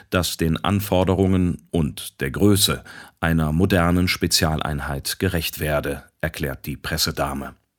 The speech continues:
Dann soll die G S G neun über zwei Standorte verfügen, das Hauptquartier hier in Hangela und eine Dependance in Berlin, wo die neue vierte Einheit bereits einsatzfähig ist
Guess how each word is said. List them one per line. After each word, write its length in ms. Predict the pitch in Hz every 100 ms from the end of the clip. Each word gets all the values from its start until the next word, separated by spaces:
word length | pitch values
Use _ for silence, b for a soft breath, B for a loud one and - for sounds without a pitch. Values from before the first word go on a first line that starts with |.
| _
Dann 340 | 90 78 92 117
soll 320 | - 98 92
die 220 | 113 110
G 180 | 117 110
S 200 | 110 -
G 100 | 104
neun 320 | 95 92 107
über 320 | - 98 101
zwei 380 | - - 107 87
Standorte 640 | - 73 71 - 78 90 82
verfügen, 560 | 82 - 95 98 87 B B B
das 320 | 80 73 - -
Hauptquartier 720 | - 85 - - 80 - 92 90
hier 340 | 76 85 78
in 160 | 71 80
Hangela 540 | 90 95 98 104 104 B -
und 340 | 113 120 - -
eine 320 | 107 113 110
Dependance 880 | 101 98 90 82 76 73 87 - -
in 240 | 95 90
Berlin, 540 | 92 98 110 101 71 B B B
wo 360 | 69 85 80 73
die 240 | - 80
neue 500 | 71 87 95 90 82
vierte 480 | - - 120 107 85
Einheit 580 | - 78 73 78 73 -
bereits 380 | 87 90 95 -
einsatzfähig 880 | 104 101 82 78 - 87 85 82 -
ist 340 | 90 -